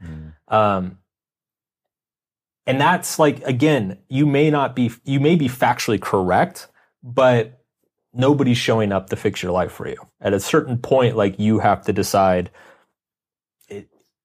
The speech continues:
Speaker 2: it doesn't matter what, what's happened. I'm the only person who owns my own future.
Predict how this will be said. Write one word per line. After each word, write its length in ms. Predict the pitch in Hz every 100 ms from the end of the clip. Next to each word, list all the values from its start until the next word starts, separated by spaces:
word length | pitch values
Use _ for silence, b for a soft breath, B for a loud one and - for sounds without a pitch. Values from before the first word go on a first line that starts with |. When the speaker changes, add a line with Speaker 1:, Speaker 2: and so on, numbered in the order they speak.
| -
Speaker 2:
it 160 | 120
doesn't 280 | 147 143 135
matter 220 | 117 117
what, 260 | 104 107 -
what's 280 | - 117 113
happened. 600 | - - 107 - 156 170 - -
I'm 300 | 190 156 151
the 140 | 147
only 240 | 135 135
person 300 | 123 120 120
who 140 | 113 110
owns 260 | 104 104 104
my 140 | 101
own 160 | 101 95
future. 540 | 101 98 123 165